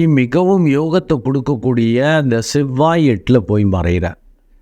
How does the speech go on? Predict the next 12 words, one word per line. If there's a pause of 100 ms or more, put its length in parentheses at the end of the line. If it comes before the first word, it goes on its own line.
(760)
அவர்
யாரு? (1800)
அப்படி
ஒரு
நன்மையை, (140)
அதிர்ஷ்டத்தை, (180)
காரிய
வெற்றியை,
பெரிய
தன
வருவாயை (160)
கொடுக்கக்கூடியவர்.